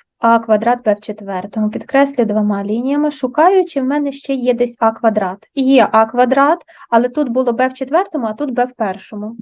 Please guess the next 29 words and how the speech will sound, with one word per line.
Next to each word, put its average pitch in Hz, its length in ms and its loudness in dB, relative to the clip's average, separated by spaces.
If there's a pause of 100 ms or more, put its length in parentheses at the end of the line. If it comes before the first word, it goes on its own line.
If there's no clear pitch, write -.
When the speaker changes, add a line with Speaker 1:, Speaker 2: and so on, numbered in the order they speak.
(120)
Speaker 1:
То 240 80 4
вони 523 240 -2
подібні? 254 480 2 (640)
Speaker 2:
Ні. 196 240 -10 (300)
Speaker 1:
Ні. 196 200 -2 (1080)
Далі. 208 360 4 (100)
Тут 285 280 2
в 247 40 -4
мене 247 420 0
А 240 180 2
квадрат, 254 680 -2 (460)
але 202 200 -6
Б 220 200 -2
в 320 100 -20
квадраті. 220 720 -4 (240)
А 208 120 -6
тут 311 200 -4
в - 20 0
мене 277 180 4
було 233 240 0
Б 214 140 4
в 226 80 -2
четвертому. 214 720 -6
Вони 240 200 2
є 269 180 2
подібні? 208 520 -4 (440)
Speaker 2:
Ні. 247 280 4 (420)
Speaker 1:
Ні. 190 260 -10 (1500)
Далі. 202 440 4